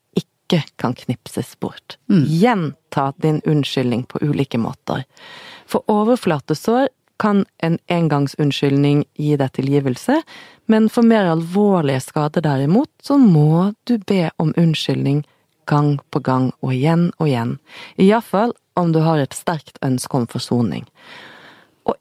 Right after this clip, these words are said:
Speaker 1: ikke vent på det perfekte tidspunktet til å ta opp din overtredelse. Skap øyeblikkene selv. Det passer egentlig aldri, bare gjør det. Ikke
Speaker 2: Mm.
Speaker 1: vent på at de perfekte ordene skal komme, bare vær henvendt mot den andre,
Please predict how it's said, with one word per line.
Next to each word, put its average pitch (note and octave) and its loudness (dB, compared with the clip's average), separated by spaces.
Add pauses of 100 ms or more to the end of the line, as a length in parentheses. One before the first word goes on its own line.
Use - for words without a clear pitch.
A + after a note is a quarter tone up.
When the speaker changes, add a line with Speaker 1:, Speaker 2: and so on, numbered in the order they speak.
Speaker 1:
ikke - 0
vent F#3+ -2
på - -4
det D#3 -4
perfekte D#3+ -4
tidspunktet - -4
til C3+ 0
å - -8
ta - -6
opp - -8
din C3+ 2
overtredelse. B2+ -2
Skap - -6 (260)
øyeblikkene C#3 -2
selv. - -6 (380)
Det - -8
passer - -2
egentlig D3 0
aldri, B2+ -2
bare D3 0
gjør C3 0
det. C3 -4 (120)
Ikke - 0
Speaker 2:
Mm. C3+ -4
Speaker 1:
vent E3+ -2
på D#3+ -4
at D3+ -6
de D#3+ -8
perfekte - -4
ordene D3 2
skal C3+ -6
komme, G#3 0 (440)
bare B3+ 2
vær G3 0
henvendt E3+ 2
mot E3+ 0
den C#3 -2
andre, C#3+ 0